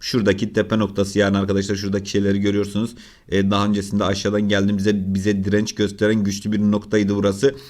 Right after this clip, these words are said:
Burayı test edip bir üfürük yukarı tepki almayı başardı. Bundan sonraki süreçte pazartesi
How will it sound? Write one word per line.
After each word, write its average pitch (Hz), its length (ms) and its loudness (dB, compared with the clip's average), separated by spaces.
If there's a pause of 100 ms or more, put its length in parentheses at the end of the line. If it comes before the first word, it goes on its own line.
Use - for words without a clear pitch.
(180)
Burayı 123 360 4
test 147 220 -2
edip 143 240 2
bir 113 220 0
üfürük 127 380 -2
yukarı 117 320 0
tepki 110 300 0
almayı 107 320 2
başardı. 120 480 2 (280)
Bundan 117 240 4
sonraki 117 360 0
süreçte 101 360 0
pazartesi 113 800 0